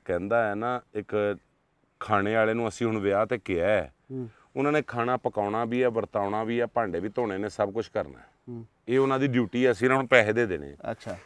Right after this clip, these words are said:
Speaker 1: ਇਸੇ ਤਰ੍ਹਾਂ ਹੀ ਅਸੀਂ ਤੁਹਾਨੂੰ ਪੈਸੇ ਦੇ ਦੇਣੇ ਆ। ਮੈਂ ਤੁਹਾਨੂੰ ਜਿਹਦੇ ਜਿਹਦਾ ਇਸ਼ਾਰਾ ਕਰੀ ਜਾਣਾ,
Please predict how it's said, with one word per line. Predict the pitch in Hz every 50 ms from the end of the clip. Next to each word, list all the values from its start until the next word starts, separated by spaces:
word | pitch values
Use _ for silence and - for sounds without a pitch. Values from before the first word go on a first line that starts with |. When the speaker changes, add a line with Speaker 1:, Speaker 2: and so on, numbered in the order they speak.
| - _ _ -
Speaker 1:
ਇਸੇ | 147 160 147 - 180 185
ਤਰ੍ਹਾਂ | 175 190 175 185
ਹੀ | 190 185
ਅਸੀਂ | 175 151 - 185
ਤੁਹਾਨੂੰ | 180 - 202 180 160 160
ਪੈਸੇ | - 165 147 135 - 143 151
ਦੇ | 151 165
ਦੇਣੇ | 143 147 156 160 170 175 185
ਆ। | 202 196 - - - - _ _ _ -
ਮੈਂ | 131 143 151 165 185 196
ਤੁਹਾਨੂੰ | - 214 196 180 180 156
ਜਿਹਦੇ | 131 123 160 190 196 233 240
ਜਿਹਦਾ | 233 240 202 - 220
ਇਸ਼ਾਰਾ | 175 - 180 165 151 160 160
ਕਰੀ | - 165 143 131 120
ਜਾਣਾ, | 117 123 120 113 107 95